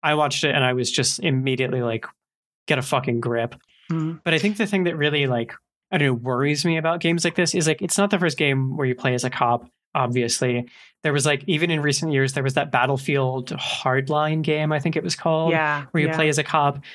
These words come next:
Speaker 1: There's a game called Door Kickers, which is just, like, also in-, insanely distasteful, where, again, you play as a cop. And it's just, like, the thing that it really, really kind of worries me is the idea that games like this could become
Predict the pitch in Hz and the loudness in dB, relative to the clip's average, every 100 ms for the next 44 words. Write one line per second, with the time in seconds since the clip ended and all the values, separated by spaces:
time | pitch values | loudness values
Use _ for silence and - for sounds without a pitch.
0 | - 165 143 151 143 151 135 143 131 139 | -4 0 2 0 0 -2 0 0 0 -2
1 | 135 156 156 147 143 - 139 147 131 139 | -2 0 0 2 0 0 0 0 2 2
2 | - 131 - 165 135 135 135 127 - 147 | 2 0 0 0 0 2 0 0 -2 0
3 | 127 135 127 131 135 - 131 - 139 127 | 2 2 2 0 0 0 0 0 0 -2
4 | 127 _ - 135 123 127 120 120 131 120 | -4 _ -4 0 2 0 0 0 0 0
5 | 117 - 120 117 143 131 135 151 - 151 | 0 0 0 0 0 0 2 0 2 0
6 | 135 - _ _ _ - - 175 170 196 | -2 -8 _ _ _ -2 -2 -2 0 0
7 | 214 190 175 131 147 139 135 - 160 143 | 0 -2 -2 0 2 2 -2 -4 -4 0
8 | 139 127 120 113 - - - _ - 151 | 2 2 0 -2 -4 -6 -10 _ -2 0
9 | 123 127 127 123 135 123 135 131 131 123 | 0 0 -2 0 0 0 0 0 0 0
10 | 127 127 143 - _ _ _ _ - 156 | 0 0 -2 -6 _ _ _ _ -16 -2
11 | 147 135 135 135 120 131 - 147 131 120 | 0 2 2 0 0 -2 0 -2 -2 0
12 | 127 117 117 | 0 0 -2